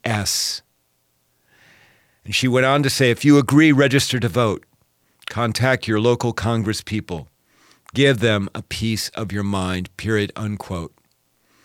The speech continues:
Unbelievable. Unbelievable. We have someone speaking the truth who happens to be a seventeen-year-old teenager.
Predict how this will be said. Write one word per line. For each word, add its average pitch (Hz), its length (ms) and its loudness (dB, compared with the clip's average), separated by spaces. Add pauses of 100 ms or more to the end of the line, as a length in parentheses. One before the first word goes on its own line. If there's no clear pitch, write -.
(680)
Unbelievable. 135 1000 0 (840)
Unbelievable. 127 1200 -2
We 107 140 -6
have 131 640 -2 (440)
someone 113 760 -2 (100)
speaking 139 640 -2
the 120 80 -2
truth 120 380 -4
who 113 80 -4
happens 120 440 -2
to - 80 -10
be 113 140 -2
a 107 60 0
seventeen-year-old 104 760 -4
teenager. 90 640 -8